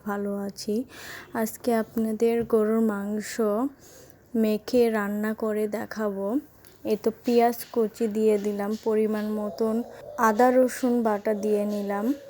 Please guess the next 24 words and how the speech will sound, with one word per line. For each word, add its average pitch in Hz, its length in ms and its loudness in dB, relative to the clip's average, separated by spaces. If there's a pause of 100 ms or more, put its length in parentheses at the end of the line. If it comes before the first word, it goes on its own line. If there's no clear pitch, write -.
(200)
পেঁয়াজ 254 320 4 (140)
বাটা 220 280 2 (100)
দিয়ে 214 200 2
নিলাম। 202 400 -2 (600)
এটা 254 260 2
হলো 254 220 0 (180)
এক 233 80 -4 (100)
ধরনের 220 640 0
মশলা 233 540 -2 (160)
যেটা 226 280 -2
আমি 220 220 -2
বাড়িতে 214 400 -2 (120)
তৈরি 226 380 0
করি। 214 320 -4 (2250)
আপনারা 233 540 0
চাইলে 226 320 0
আমি 220 220 0
শেয়ার 226 400 -2
করতে 226 400 -4
পারি। 214 360 -6 (840)
জিরা 233 300 2
ফাঁকি 226 360 -6
দিয়ে 226 280 0
নিলাম 214 400 -2